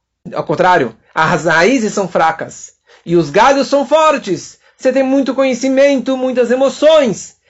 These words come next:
Mas se as suas raízes não são profundas, tudo acaba morrendo. Vem qualquer vento, qualquer crise,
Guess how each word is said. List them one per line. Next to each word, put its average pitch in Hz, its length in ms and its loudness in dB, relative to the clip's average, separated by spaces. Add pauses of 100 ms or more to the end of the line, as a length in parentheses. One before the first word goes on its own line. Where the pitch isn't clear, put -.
(120)
Mas 175 240 0
se 190 100 -2
as 175 100 -2
suas 269 320 0
raízes 220 460 -2
não 214 160 -2
são 247 240 0
profundas, 240 880 -4 (340)
tudo 254 220 -2
acaba 208 300 -4
morrendo. 196 580 -4 (280)
Vem 240 220 0
qualquer 269 340 0
vento, 240 600 -2 (380)
qualquer 240 440 2
crise, 262 640 -2